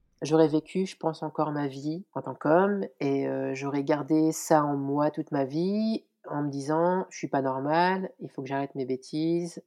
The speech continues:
heu, il y a un truc qui va pas, mais je sais pas ce que c'est. » Voilà, j'aurais, je pense que j'aurais fait ça. Mais avec un, grâce à Internet, j'ai découvert super tard. Moi, je suis née sans Internet. Je suis une génération, euh,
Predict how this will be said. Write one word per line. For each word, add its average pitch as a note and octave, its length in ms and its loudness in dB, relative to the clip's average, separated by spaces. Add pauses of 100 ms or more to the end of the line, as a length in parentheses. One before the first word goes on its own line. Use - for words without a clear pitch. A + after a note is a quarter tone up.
heu, C3+ 680 -4
il C#3 80 -6
y - 20 -4
a C#3+ 40 -2
un D3 40 -4
truc - 140 -14
qui - 140 -14
va C#3 100 2
pas, D#3 420 4
mais C#3+ 220 -2
je - 80 -12
sais C#3+ 80 -6
pas C3 100 -8
ce - 60 -14
que - 80 -10
c'est. » E3+ 640 0
Voilà, C3+ 260 0
j'aurais, C3 460 -4
je - 100 -14
pense - 180 -4
que D3+ 120 0
j'aurais C3+ 200 -2
fait C#3+ 120 -4
ça. C3+ 180 0
Mais C3 240 -2
avec C3+ 260 -4
un, C#3 220 -6
grâce D3 340 2
à E3 40 2
Internet, D3 600 -4 (380)
j'ai B2+ 100 -4
découvert C3+ 380 -2
super - 380 -6
tard. G#3+ 260 2
Moi, C#3+ 160 -4
je C#3+ 120 -8
suis C#3 200 -6
née C#3+ 120 -2
sans C#3+ 160 -8
Internet. D#3 420 -4
Je - 60 -20
suis D3+ 100 -14
une C3+ 100 -8
génération, C3+ 640 -8
euh, C3 100 -12